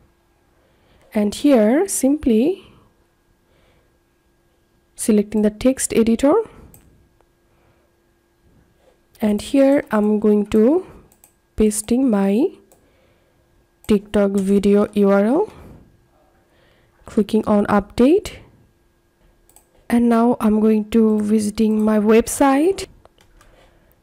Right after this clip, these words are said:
and scrolling down, and here as you can see, the TikTok video has been successfully embedded.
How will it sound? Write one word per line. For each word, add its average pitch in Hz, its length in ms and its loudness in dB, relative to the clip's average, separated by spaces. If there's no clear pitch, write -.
and 214 260 -2
scrolling 214 600 -2
down, 214 460 -2
and 208 300 0
here 220 460 -2
as 208 160 0
you 208 60 -2
can 214 180 -6
see, 247 180 -4
the 269 140 -2
TikTok 302 400 -6
video 240 360 0
has 214 220 -6
been 208 200 -4
successfully 220 840 -4
embedded. 202 760 -2